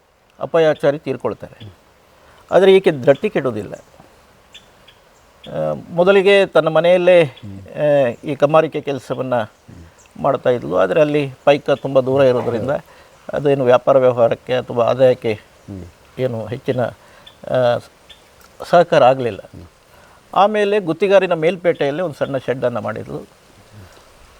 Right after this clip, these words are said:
ಅಲ್ಲಿಂದ ನೆಕ್ಸ್ಟ್ ಕೆಳಗಡೆ ಪೇಟೆಯಲ್ಲಿ ಒಂದು ಶೆಡ್ಡನ್ನು ಮಾಡಿ ನಿರಂತರವಾಗಿ,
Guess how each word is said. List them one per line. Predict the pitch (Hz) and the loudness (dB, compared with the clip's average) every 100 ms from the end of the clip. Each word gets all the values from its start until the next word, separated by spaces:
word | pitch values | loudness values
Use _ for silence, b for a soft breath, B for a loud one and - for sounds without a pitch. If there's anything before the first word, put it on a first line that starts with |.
| - _ - | -20 _ 0
ಅಲ್ಲಿಂದ | 156 185 196 190 185 | 2 4 4 2 2
ನೆಕ್ಸ್ಟ್ | 190 147 - - 165 - - - - | 2 2 0 -2 -2 -2 -20 -8 0
ಕೆಳಗಡೆ | 156 170 165 139 113 - | 2 4 2 0 -4 -4
ಪೇಟೆಯಲ್ಲಿ | 143 117 147 | -2 -2 -2
ಒಂದು | 208 147 | -2 -4
ಶೆಡ್ಡನ್ನು | 127 135 151 151 131 | -2 0 0 2 2
ಮಾಡಿ | 110 87 - - - b b b b - | 0 -4 -8 -18 -20 b b b b -4
ನಿರಂತರವಾಗಿ, | 147 226 269 - 214 143 101 | 2 2 0 0 4 4 2